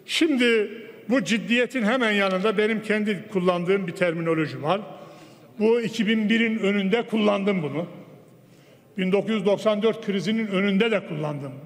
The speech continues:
bu şeyi, bu tabiri. Her zaman, şimdi bir hafta on gün sonra kışa gireceğiz. Aslında mevsim olarak güya kışız ama henüz gir-, girmedik.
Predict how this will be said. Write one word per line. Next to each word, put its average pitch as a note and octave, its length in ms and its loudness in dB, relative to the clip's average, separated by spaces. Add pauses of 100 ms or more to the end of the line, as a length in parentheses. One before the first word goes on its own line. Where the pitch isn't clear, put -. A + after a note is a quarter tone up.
bu D3+ 260 -8
şeyi, D3 380 -10
bu D#3+ 100 -6
tabiri. D3+ 500 -4 (880)
Her C4 280 2
zaman, F#3+ 360 0
şimdi G#3 220 -4
bir G#3+ 60 4
hafta G3+ 280 2
on F#3+ 180 2
gün F3+ 100 -4
sonra F#3 320 2
kışa G3 240 0
gireceğiz. D3 480 -6
Aslında D#3+ 340 -6
mevsim D3+ 360 -6
olarak D#3 320 -4
güya D3+ 300 -2
kışız G#3 240 -8
ama D#3+ 240 0
henüz C#3 200 -8
gir-, D3+ 220 -8
girmedik. D#3 420 -2